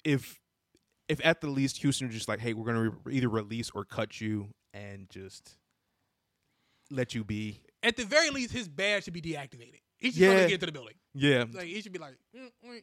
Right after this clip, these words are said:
Speaker 2: yeah, you
Speaker 1: It's,
Speaker 2: got
Speaker 1: it's
Speaker 2: body.
Speaker 1: the, uh,
Speaker 2: Hey,
Speaker 1: w-,
Speaker 2: bro.
Speaker 1: it was that,
Speaker 2: Hey,
Speaker 1: it was an
Speaker 2: tickets."
Speaker 1: old Jets Hard Knock where he was, like,
Speaker 2: Oh,
Speaker 1: trying to
Speaker 2: Jamal
Speaker 1: fight his,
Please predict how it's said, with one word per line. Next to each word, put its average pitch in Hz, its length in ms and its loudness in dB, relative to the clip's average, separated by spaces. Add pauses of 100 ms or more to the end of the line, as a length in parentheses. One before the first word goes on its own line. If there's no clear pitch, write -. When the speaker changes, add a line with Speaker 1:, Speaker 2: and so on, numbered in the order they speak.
Speaker 2:
yeah, 185 80 -14
you 175 100 -10
Speaker 1:
It's, 160 120 -2
Speaker 2:
got 160 100 4
Speaker 1:
it's 143 80 4
Speaker 2:
body. 139 100 2
Speaker 1:
the, 139 80 2
uh, 120 360 2
Speaker 2:
Hey, - 80 -6
Speaker 1:
w-, 139 120 -2
Speaker 2:
bro. 180 120 -4
Speaker 1:
it 170 60 2
was 160 100 0
that, 139 260 0
Speaker 2:
Hey, 175 200 -6
Speaker 1:
it 165 120 -4
was 170 40 2
an 175 140 -2
Speaker 2:
tickets." - 80 -14
Speaker 1:
old 175 300 6
Jets 143 240 2
Hard 120 300 -2
Knock 120 180 -4
where 123 60 -8
he 135 60 -6
was, 127 120 -6
like, 104 140 -8
Speaker 2:
Oh, 214 40 0
Speaker 1:
trying 214 100 0
to - 40 -4
Speaker 2:
Jamal 185 160 0
Speaker 1:
fight 202 120 4
his, - 20 4